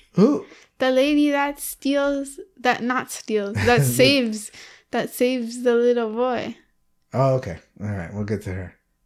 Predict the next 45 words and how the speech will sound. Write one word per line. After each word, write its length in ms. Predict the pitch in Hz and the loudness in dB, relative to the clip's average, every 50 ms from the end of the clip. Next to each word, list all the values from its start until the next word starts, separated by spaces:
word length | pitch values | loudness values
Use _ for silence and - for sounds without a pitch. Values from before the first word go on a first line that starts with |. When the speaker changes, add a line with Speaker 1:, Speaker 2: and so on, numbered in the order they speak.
| _ - | _ -10
Speaker 1:
You 80 | 117 | -6
think 160 | - 117 107 | -6 -4 -4
she's 240 | - - 120 113 98 | -4 -4 -6 -4 -4
nicer? 380 | 104 92 87 78 - 95 95 - _ - | -6 -6 -6 -8 -10 -12 -14 -14 _ -8
Speaker 2:
Mm-hmm. 400 | 247 233 - - - - 247 247 269 - _ _ _ _ _ - | -8 -8 -8 -8 -8 -6 -6 -6 -6 -10 _ _ _ _ _ -10
Speaker 1:
All 60 | 180 | -8
right. 160 | - - 135 - _ _ _ _ _ _ _ _ _ _ _ _ | -8 -8 -10 -12 _ _ _ _ _ _ _ _ _ _ _ _
All 180 | - 123 139 147 | -4 0 2 4
right. 320 | 151 147 139 127 113 - - | 4 4 4 2 0 -2 0
At 180 | 143 156 170 165 | 2 2 4 4
night, 240 | 160 151 151 147 - | 4 4 2 2 2
Carlitos 440 | 143 131 131 131 127 131 131 123 | 0 2 2 2 0 0 -2 0
gets 220 | 120 127 113 110 110 | 0 0 0 2 2
out 140 | 120 120 120 | 2 2 4
of 60 | 131 | 2
the 100 | 143 151 143 | 2 2 2
van 340 | 135 123 104 101 104 101 - | 2 0 0 -2 -4 -6 -6
and 160 | 110 107 98 | -6 -6 -6
leaves 220 | 92 90 87 87 | -6 -8 -8 -8
the 120 | 98 101 110 | -6 -4 -4
impound. 360 | 123 135 127 127 92 - - - _ | -4 -4 -4 -6 -8 -8 -12 -18 _
Unfortunately, 520 | - 107 - - 151 165 156 170 151 147 143 | -18 -12 -6 -4 -4 -2 -2 -2 -2 0 0
he 140 | 143 135 127 | 0 0 -2
unknowingly 640 | 107 110 117 120 131 147 196 240 240 220 180 160 | -2 -2 -2 0 0 0 0 0 0 0 0 0
drops 260 | 143 131 123 110 107 - | 0 -2 -2 -2 -2 -4
his 120 | 110 104 110 | -4 -4 -2
wallet 320 | 107 123 151 123 95 - | -2 -2 -2 -2 -4 -6
with 120 | 104 110 104 | -6 -6 -4
his 160 | 135 135 131 | -4 -4 -2
money. 280 | 156 170 180 123 87 - _ _ _ _ _ _ _ _ _ _ _ _ _ _ _ _ | -2 -2 -2 -4 -6 -10 _ _ _ _ _ _ _ _ _ _ _ _ _ _ _ _
He 180 | _ - 127 | _ -4 -2
realizes 560 | 127 135 156 196 240 226 196 160 135 131 131 131 | 0 2 2 4 4 4 2 2 0 0 0 -2
that 140 | 135 123 | -2 0
when 120 | 117 117 117 | 0 -2 -2
he 60 | 113 | -2
gets 200 | 110 120 117 - | -2 -4 -4 -6
to 60 | - | -6
the 100 | 104 104 | -6 -4
bus 260 | 101 123 151 170 143 | -2 -2 -2 -2 -4
stop 320 | - - 95 90 87 - - | -6 -8 -10 -10 -10 -12 -12
and 100 | 110 101 | -10 -8
cannot 300 | - 104 95 95 92 95 | -8 -8 -8 -8 -8 -8
buy 120 | 104 101 | -6 -6
a 80 | 101 110 | -6 -4
ticket. 420 | - - 156 156 - 90 - - | -2 -2 -2 -2 -4 -6 -8 -12